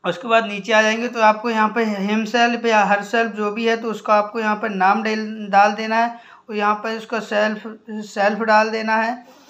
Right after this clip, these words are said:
और उसके place डाल देना है, जहाँ से आप बना रहे हैं वो आपको यहाँ पे place डाल देना है। उसके बाद यहाँ पर डेट डाल देनी है।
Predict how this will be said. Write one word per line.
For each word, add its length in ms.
और 140
उसके 360
place 460
डाल 240
देना 200
है, 140
जहाँ 220
से 140
आप 140
बना 320
रहे 200
हैं 180
वो 320
आपको 420
यहाँ 140
पे 120
place 400
डाल 260
देना 180
है। 60
उसके 240
बाद 200
यहाँ 160
पर 120
डेट 320
डाल 240
देनी 280
है। 160